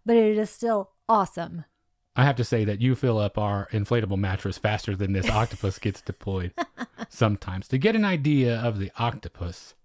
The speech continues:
Speaker 2: think of Bela Lugosi at the end of Bride of the Monster, if you've seen him wrestling with that briefly, just on a more grand scale.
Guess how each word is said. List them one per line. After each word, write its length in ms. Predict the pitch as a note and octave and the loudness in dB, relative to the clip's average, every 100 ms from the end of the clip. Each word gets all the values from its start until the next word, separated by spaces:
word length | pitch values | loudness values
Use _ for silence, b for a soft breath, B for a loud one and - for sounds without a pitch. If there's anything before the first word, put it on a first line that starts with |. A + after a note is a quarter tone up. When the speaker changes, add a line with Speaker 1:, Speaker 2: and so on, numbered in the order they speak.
| _ _ _ _ _ _ | _ _ _ _ _ _
Speaker 2:
think 220 | - F3 | -2 0
of 240 | E3 C3+ A2+ | 0 -2 0
Bela 260 | D3 E3 | 2 2
Lugosi 640 | C3 B2 B2+ B2+ - G#2+ G2+ _ _ _ - | 2 2 2 2 0 -2 -4 _ _ _ -4
at 140 | B2 - | -2 -2
the 140 | A#2+ C#3+ | -2 2
end 260 | C3+ C3+ | 4 4
of 160 | A#2 G#2 | 2 0
Bride 360 | B2 A#2 G#2+ | 0 0 0
of 160 | G#2+ F2 | -2 -2
the 80 | F#2 | -2
Monster, 520 | G2 F#2 F2+ - E2+ | -2 -4 -6 -12 -14
if 140 | E2 | -8
you've 160 | F2+ D#2+ | -8 -8
seen 400 | - A2 G2 F#2 | -6 -2 -2 -2
him 320 | - A2+ F#2 | -2 0 0
wrestling 480 | G#2 G#2 - F#2+ F#2 | 0 -2 -6 -6 -6
with 160 | F2 - | -6 -8
that 320 | F#2 - - | -8 -10 -6
briefly, 360 | F#2+ F2 G2 | -6 -4 -4
just 200 | F#2+ D#3+ | -2 0
on 120 | D#3+ C#3 | 2 2
a 40 | |
more 240 | B2+ B2 | 2 2
grand 580 | G2+ F#2 A2 A2 G#2 F#2 | 0 0 0 2 0 -2
scale. 640 | - - - G2+ D#2 - | -6 -10 -4 -2 -4 -10